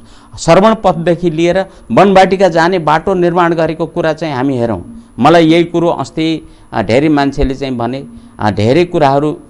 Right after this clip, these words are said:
याद पनि हुँदो रहन्छ दिमागमा, तर मैले रेकर्ड पल्टाएर हेरेँ,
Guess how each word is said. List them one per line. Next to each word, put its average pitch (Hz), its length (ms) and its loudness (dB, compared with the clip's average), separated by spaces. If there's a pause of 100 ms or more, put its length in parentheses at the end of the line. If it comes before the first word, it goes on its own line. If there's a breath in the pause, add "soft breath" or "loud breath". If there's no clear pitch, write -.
(100)
याद 127 380 2
पनि 160 140 2
हुँदो 139 260 2
रहन्छ 135 340 -2
दिमागमा, 120 540 -4 (760 loud breath)
तर 123 160 4
मैले 123 280 2
रेकर्ड 123 340 0
पल्टाएर 117 480 -2
हेरेँ, 113 640 -8